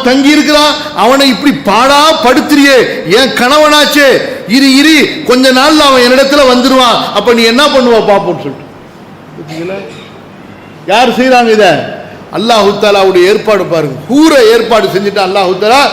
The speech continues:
துன்யால நம்ம மனைவி நம்மளை திட்டுனா நமக்கு பதில் சொல்றதுக்கு அல்லாஹ் யாரை ஏற்பாடு செஞ்சுட்டான்? அதனால நீங்க திட்டாதீங்க, பதிலுக்கு நீங்க அடிக்காதீங்க.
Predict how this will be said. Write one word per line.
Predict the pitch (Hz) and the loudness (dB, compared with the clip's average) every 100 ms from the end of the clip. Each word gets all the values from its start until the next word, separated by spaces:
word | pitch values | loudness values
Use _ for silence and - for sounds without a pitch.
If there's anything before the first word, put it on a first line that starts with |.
| - - 165 | -6 -12 -8
துன்யால | 226 262 285 254 226 269 | -6 -2 0 2 2 0
நம்ம | 262 226 208 | 0 0 -2
மனைவி | 190 208 262 262 | -2 -2 0 -2
நம்மளை | 226 202 185 | -2 -2 -4
திட்டுனா | 220 196 254 254 302 240 - - - | -6 -10 -4 0 0 0 -2 -8 -4
நமக்கு | 220 247 220 208 | -2 0 -2 0
பதில் | 220 320 285 | 2 2 0
சொல்றதுக்கு | 233 254 262 262 262 | -2 0 -2 0 0
அல்லாஹ் | 262 269 | 2 2
யாரை | 247 277 285 | 2 2 2
ஏற்பாடு | 277 269 277 247 | 2 2 0 0
செஞ்சுட்டான்? | 233 233 220 180 - - - - - - - - - - | -2 0 0 -2 -4 -10 -18 -20 -20 -20 -20 -20 -20 -4
அதனால | 220 254 262 311 320 | -2 0 0 2 2
நீங்க | 269 330 339 | 2 2 0
திட்டாதீங்க, | 302 285 - 269 247 226 | 0 -2 0 0 2 0
பதிலுக்கு | 214 262 320 285 | 2 2 2 0
நீங்க | 269 262 247 | 0 0 0
அடிக்காதீங்க. | 240 269 247 220 185 | 0 0 2 0 -2